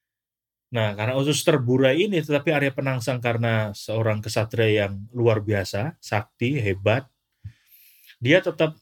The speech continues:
melawan Sutawijaya sampai titik darah penghabisan dan agar apa, agar, eh, lebih, eh, mudah gitu ya, di, apa, ususnya ini dilipatkan di,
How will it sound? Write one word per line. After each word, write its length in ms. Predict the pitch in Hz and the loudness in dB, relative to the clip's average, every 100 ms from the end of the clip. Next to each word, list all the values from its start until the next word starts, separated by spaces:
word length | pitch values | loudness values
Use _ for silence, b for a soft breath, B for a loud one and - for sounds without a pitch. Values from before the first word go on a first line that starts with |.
| _ | _
melawan 800 | 120 135 135 131 135 131 123 107 | -4 0 2 4 4 0 -6 -12
Sutawijaya 680 | 110 120 123 117 110 107 131 | -8 -4 -2 0 2 2 0
sampai 320 | 131 113 120 | -2 -6 -4
titik 180 | 123 117 | -4 0
darah 220 | 113 107 | 0 0
penghabisan 640 | 110 104 101 98 123 160 180 | -2 -4 -4 -4 -4 -6 -4
dan 380 | 110 107 104 101 B B B B B B _ | 0 0 0 -10 B B B B B B _
agar 380 | 107 101 107 107 104 | -6 0 2 2 -2
apa, 460 | 107 104 117 175 202 _ _ _ _ _ _ _ _ - _ | -2 -2 0 -2 -6 _ _ _ _ _ _ _ _ -20 _
agar, 420 | 120 113 110 104 | -8 -6 -4 -4
eh, 360 | 101 107 110 107 | -4 -6 -2 0
lebih, 300 | 104 104 107 - _ _ _ _ _ _ _ _ _ | 0 2 0 0 _ _ _ _ _ _ _ _ _
eh, 140 | 131 113 | -10 -4
mudah 420 | 113 107 135 139 107 | -4 0 2 2 -4
gitu 160 | 104 | -2
ya, 240 | 107 127 156 _ _ _ _ b b b b b _ | 0 0 -4 _ _ _ _ b b b b b _
di, 480 | 120 117 113 113 123 - _ _ _ _ _ _ _ _ _ _ _ - | 0 2 4 2 -2 -8 _ _ _ _ _ _ _ _ _ _ _ -6
apa, 180 | 139 156 - | -6 -6 -2
ususnya 480 | 160 165 165 165 147 | 2 2 2 2 0
ini 180 | 151 | 0
dilipatkan 720 | 190 120 120 117 120 - 160 139 | -2 0 0 0 -2 0 0 2
di, 220 | 113 | 0